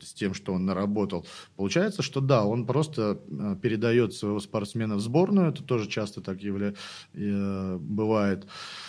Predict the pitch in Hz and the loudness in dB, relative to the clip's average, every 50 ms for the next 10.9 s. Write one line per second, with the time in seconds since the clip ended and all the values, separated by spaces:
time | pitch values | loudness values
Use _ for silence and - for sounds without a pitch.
0 | - - - - - - - _ - - 107 110 107 113 143 147 135 143 139 131 | -16 -16 -18 -18 -20 -20 -20 _ -10 -6 -2 0 4 6 8 10 12 12 12 12
1 | 123 113 - - - - - - - - - - - - - 110 123 123 113 135 | 12 10 6 2 -8 -16 -20 -20 -20 -20 -20 -20 -18 -14 -8 -2 0 2 4 6
2 | 131 135 139 135 - 127 117 135 170 196 196 190 - - 185 147 - - - - | 6 6 4 4 4 4 6 8 10 10 8 8 6 4 4 4 4 0 -10 -8
3 | - 127 131 - 156 147 135 - - 156 151 147 139 131 127 131 - - - 131 | -6 -6 -4 0 2 2 4 4 4 6 6 6 6 4 2 2 -2 -2 2 2
4 | 123 127 127 117 113 113 101 - 117 117 113 117 113 117 117 110 107 104 101 101 | 2 2 4 2 2 2 2 0 0 0 0 0 2 2 2 2 2 0 -2 -2
5 | - 107 98 104 104 101 101 98 98 95 95 95 92 90 85 67 101 98 95 95 | -4 -2 -2 0 2 2 2 2 2 0 0 -2 -2 -4 -4 -4 -4 -2 -2 -2
6 | 92 95 92 92 92 92 98 98 98 98 98 92 95 - 92 92 90 98 101 98 | -2 -2 -2 -4 -2 0 0 0 2 2 0 -2 -2 -4 -6 -4 -2 0 0 0
7 | 95 92 90 90 - - 98 95 98 95 95 - 90 90 113 156 165 165 165 135 | 2 0 0 -2 -2 -2 -2 0 -2 -2 -2 -2 -2 0 2 2 2 4 4 4
8 | 117 101 - - - 95 80 80 82 69 71 - 65 - 82 - 65 - - - | 4 4 0 -4 -8 -10 -10 -8 -10 -10 -10 -10 -10 -10 -10 -10 -10 -12 -14 -14
9 | - - - 60 67 - - 95 92 - - - 85 - - 92 95 101 90 98 | -14 -14 -14 -12 -12 -12 -12 -12 -12 -12 -12 -12 -12 -10 -6 -6 -4 -4 -2 -2
10 | 104 95 92 92 98 113 117 113 110 101 98 - - 95 131 135 135 113 | -4 -4 -4 -2 0 2 2 2 2 0 -2 -2 -2 -2 0 0 0 -2